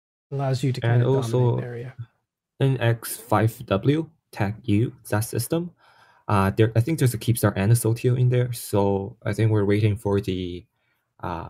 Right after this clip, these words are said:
Speaker 2: Gemmers to be able to be, get online so we can gem that system and kill the Keepstar. I think that's a f-, plan right now, but just a standard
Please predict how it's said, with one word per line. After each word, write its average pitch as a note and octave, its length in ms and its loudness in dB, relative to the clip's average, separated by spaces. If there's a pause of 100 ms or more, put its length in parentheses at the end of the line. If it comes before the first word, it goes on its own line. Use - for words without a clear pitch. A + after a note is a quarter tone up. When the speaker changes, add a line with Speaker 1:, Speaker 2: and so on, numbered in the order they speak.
(140)
Speaker 2:
Gemmers B2 440 2 (260)
to G2 240 -4 (100)
be G2+ 200 0
able G2 180 -2
to - 100 -16
be, G2+ 180 -12
get G#2 180 2
online G#2 480 0
so F#2+ 360 -4
we F#2+ 160 -4
can F2+ 220 -10
gem F#2 220 -6
that - 140 -12
system C#3+ 720 -2 (180)
and G#2+ 560 -2 (300)
kill G2 140 -6
the - 100 -8
Keepstar. - 480 -10
I - 40 -10
think B2 340 -2
that's A#2+ 160 2
a B2 40 0
f-, B2 140 -8 (300)
plan B2 340 2
right B2+ 120 0
now, B2+ 240 0 (580)
but F2+ 200 -2
just - 180 -8
a - 40 -12
standard F2 680 -2